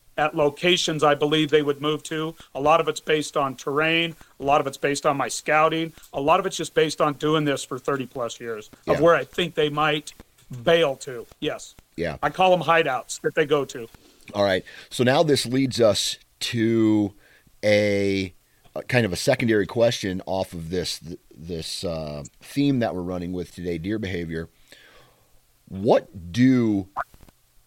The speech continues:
Speaker 2: and where do big bucks go? Like, what do big bucks do and where do they go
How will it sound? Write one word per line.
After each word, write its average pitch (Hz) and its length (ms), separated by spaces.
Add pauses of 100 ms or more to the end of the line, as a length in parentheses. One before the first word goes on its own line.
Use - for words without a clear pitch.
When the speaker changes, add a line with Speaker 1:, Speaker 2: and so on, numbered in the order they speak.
(560)
Speaker 2:
and 104 300
where 139 300
do 110 640 (260)
big 87 340
bucks 92 400
go? 82 340
Like, 85 240 (100)
what 92 280
do 147 140
big 117 260
bucks 113 260
do 85 460
and 90 300
where 113 260
do 117 200
they 92 240
go 87 640